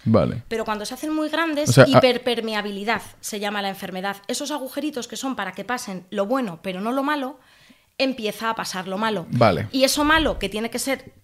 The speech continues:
Speaker 2: fil-, o sea, que no tiene que pasar porque tiene que echarse, excretar por las heces, empieza a pasar a través del intestino, a través de esa barrera,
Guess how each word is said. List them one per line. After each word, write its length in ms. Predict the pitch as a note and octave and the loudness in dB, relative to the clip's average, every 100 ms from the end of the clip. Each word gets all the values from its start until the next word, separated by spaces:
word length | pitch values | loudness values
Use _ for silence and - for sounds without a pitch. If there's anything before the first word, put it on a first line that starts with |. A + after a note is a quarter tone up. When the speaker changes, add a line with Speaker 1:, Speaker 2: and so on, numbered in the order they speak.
| _ - | _ -20
Speaker 2:
fil-, 420 | - G3+ F#3+ F3+ | -14 -10 -10 -10
o 40 | G3 | -12
sea, 140 | F3+ | -10
que 100 | F3+ | -6
no 120 | G#3 | -4
tiene 180 | C4+ C4 | -4 -4
que 100 | C4 | -4
pasar 360 | A#3+ - C#4+ C4+ | -4 -2 -4 -4
porque 200 | D#3+ E3+ | -12 -10
tiene 180 | G#3 G#3+ | -10 -8
que 180 | G#3 - | -12 -12
echarse, 520 | F3 A#3 A3 - - _ _ | -8 -8 -8 -12 -16 _ _
excretar 680 | E3+ - E3+ F#3+ G3 - _ _ _ | -10 -8 -6 -4 -4 -8 _ _ _
por 240 | - D3 | -16 -12
las 220 | F3+ F3+ C#4+ | -8 -4 -4
heces, 440 | C#4+ C#4+ E4 - - - - - _ - | -2 -4 -4 -8 -20 -20 -20 -20 _ -4
empieza 460 | A#3 A#3+ A#3+ B3+ | -4 -4 -4 -2
a 80 | B3+ | -2
pasar 260 | B3 - A#3+ | -2 -4 -4
a 80 | |
través 240 | F#3+ F3+ F3+ | -4 -8 -8
del 140 | G#3 | -8
intestino, 640 | A3+ A#3+ - D4 D4+ D#4+ - _ _ _ _ | -6 -6 -6 -2 -2 -4 -8 _ _ _ _
a 200 | - F3+ | -10 -8
través 240 | F#3+ F#3+ | -6 -6
de 80 | G3 | -6
esa 220 | G#3 A3 | -6 -6
barrera, 500 | A3 A#3 C4+ D4+ G4 | -4 -2 0 0 -4